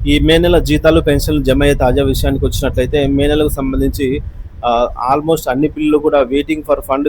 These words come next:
clearance స్టేజ్‌లో అయితే ఉన్నాయి ఫ్రెండ్స్. ఉద్యోగులకి మరియు పెన్షనర్స్‌కి కూడా ఏమంటే రేపు ఒకటో తేదీన, ఆ, సండే ఆదివారం కావడంతో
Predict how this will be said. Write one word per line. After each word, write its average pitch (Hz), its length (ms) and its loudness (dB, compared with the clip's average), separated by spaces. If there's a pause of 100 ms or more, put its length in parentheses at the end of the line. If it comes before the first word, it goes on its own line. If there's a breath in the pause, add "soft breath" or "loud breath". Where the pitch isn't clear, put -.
clearance 139 360 -2
స్టేజ్‌లో 135 320 -4
అయితే 127 200 -4
ఉన్నాయి 123 240 -4
ఫ్రెండ్స్. 180 300 -6
ఉద్యోగులకి 139 520 -2
మరియు 143 260 -4
పెన్షనర్స్‌కి 127 600 -8
కూడా 131 220 0 (500 soft breath)
ఏమంటే 156 420 2
రేపు 156 260 2 (180)
ఒకటో 151 320 0 (200)
తేదీన, 143 420 -2 (760)
ఆ, 117 60 0 (120)
సండే 147 500 0
ఆదివారం 147 540 0
కావడంతో 131 560 0